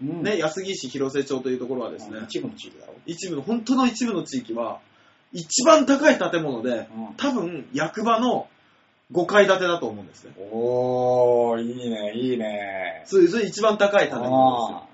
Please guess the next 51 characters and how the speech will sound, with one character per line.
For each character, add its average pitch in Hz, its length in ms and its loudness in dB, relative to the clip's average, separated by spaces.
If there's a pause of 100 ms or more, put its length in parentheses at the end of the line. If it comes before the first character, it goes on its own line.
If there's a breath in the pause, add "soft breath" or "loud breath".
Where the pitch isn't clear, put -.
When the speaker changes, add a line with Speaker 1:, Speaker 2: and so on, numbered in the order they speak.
(140)
Speaker 1:
ー、 - 20 -14
大 123 460 0
体 202 640 6
十 160 260 2
八 151 300 2
メ 151 100 0
ー - 20 2
タ 151 80 4
ー 147 60 4
ぐ 147 60 2
ら 127 240 4
い？ 294 40 4
Speaker 2:
そ 233 80 4
う 202 60 4
そ 156 140 2
う 135 40 0
そ 123 140 -6
う 110 40 -8
そ 98 140 -12
う 95 100 -12
そ - 80 -18
う。 - 40 -12 (840 loud breath)
東 302 200 6
京 311 100 8
だ 294 80 8
っ - 40 4
た 233 100 6
ら 196 40 2
も 196 180 6
う 170 60 -4
そ - 180 -8
こ 269 100 6
ら - 80 12
辺 294 200 8
に 294 120 4
あ 285 80 12
る 247 80 4
マ 254 160 8
ン 254 100 4
シ 214 80 0
ョ - 60 2
ン - 40 -4
と 175 160 0
同 190 140 0
じ 175 60 -4
で 175 80 -2
す 139 160 -8
よ。 104 100 -4
Speaker 1:
う 110 400 -4
ん。 - 20 -6
Speaker 2:
ね。 240 280 0